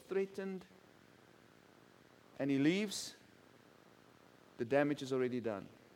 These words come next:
The kingdom had already spread in that place. And so that's where we are tonight. The kingdom had already infiltrated Asia. We've already read that,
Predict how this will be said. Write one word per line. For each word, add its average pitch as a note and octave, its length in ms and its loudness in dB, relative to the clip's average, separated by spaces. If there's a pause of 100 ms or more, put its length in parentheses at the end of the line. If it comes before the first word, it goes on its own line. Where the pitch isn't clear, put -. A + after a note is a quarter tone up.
(480)
The C3+ 80 -4
kingdom D#3+ 320 2
had D3+ 80 4
already D3+ 240 6
spread C3+ 280 4
in B2 120 0
that A2+ 200 -2
place. G2 380 -6 (960)
And A2+ 140 -4
so C3 240 6
that's C3+ 260 4
where D3+ 100 2
we C#3 120 2
are C3 160 8
tonight. A#2+ 580 -2 (720)
The D#3 100 2
kingdom B3 560 8
had F3+ 160 8
already G3 380 8
infiltrated F#3+ 640 2
Asia. A#2+ 380 0 (340)
We've D3 220 -2
already F3+ 320 6
read F3 300 4
that, D#3 300 4